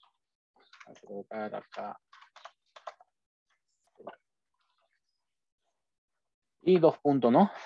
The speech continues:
Eh, dos puntos, a ver. Y vamos a colocar acá,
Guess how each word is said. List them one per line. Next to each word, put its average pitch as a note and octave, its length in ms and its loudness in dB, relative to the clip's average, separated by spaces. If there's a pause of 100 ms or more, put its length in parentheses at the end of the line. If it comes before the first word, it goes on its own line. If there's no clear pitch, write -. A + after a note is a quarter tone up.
(840)
Eh, F#2 880 -6 (1700)
dos - 140 -4
puntos, - 260 -6 (240)
a G#2+ 60 -10
ver. - 200 -12 (1040)
Y A#2 160 -8 (3500)
vamos - 220 -20
a - 80 -20
colocar G#2+ 340 -10
acá, C3+ 260 -6